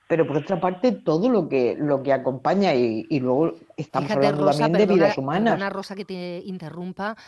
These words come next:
Speaker 2: Eh, hemos tenido acceso a entrevistas a psicólogos en las últimas horas que dicen que la pérdida de la vivienda y de todo lo que contiene es muy similar al duelo que uno sufre cuando pierde a un familiar.
Speaker 1: Eh, es que debe serlo, porque yo lo pen-, lo comentábamos, le decíamos,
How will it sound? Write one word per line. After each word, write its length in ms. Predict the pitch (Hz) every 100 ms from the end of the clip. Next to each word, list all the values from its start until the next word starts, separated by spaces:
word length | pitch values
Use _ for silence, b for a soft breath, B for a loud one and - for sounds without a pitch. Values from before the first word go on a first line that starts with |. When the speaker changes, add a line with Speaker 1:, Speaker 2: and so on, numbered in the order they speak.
| B -
Speaker 2:
Eh, 580 | 165 160 156 151 143 147
hemos 220 | 165 185
tenido 840 | 226 202 208 208 202 196 190 156
acceso 480 | 135 185 - 190 -
a 40 | 180
entrevistas 600 | 170 160 175 - 180 180
a 100 | 165
psicólogos 560 | 170 160 170 180 160
en 100 | 151
las 160 | 143 -
últimas 380 | 175 190 170 160
horas 220 | 180 202
que 100 | 151
dicen 260 | 185 208
que 120 | 202 156
la 100 | 135
pérdida 500 | 170 185 247 240 226 B B
de 140 | 170
la 140 | 180 165
vivienda 480 | 165 175 190 196 180
y 80 |
de 120 | 160 151
todo 300 | 185 214 208
lo 120 | -
que 140 | 160
contiene 680 | 147 156 147 175 175 196 226 B B
es 140 | -
muy 160 | 202 226
similar 480 | 226 185 160 175 190
al 200 | 170 165
duelo 280 | 175 208
que 100 | 208
uno 140 | 190 151
sufre 320 | - 214 208
cuando 240 | 139 143
pierde 240 | 135 151 143
a 40 |
un 80 | 147
familiar. 460 | 151 127 131 117 - _ _ _ _ _ _ _ _ _ _ _ _
Speaker 1:
Eh, 180 | 175 -
es 160 | 180 -
que 140 | 233
debe 220 | 220 233
serlo, 440 | 269 254 311 311 233
porque 300 | 175 - 165
yo 100 | 240
lo 80 | 302
pen-, 220 | 254 190
lo 120 | 175
comentábamos, 580 | 165 160 151 254 302 196
le 60 | 165
decíamos, 320 | 165 170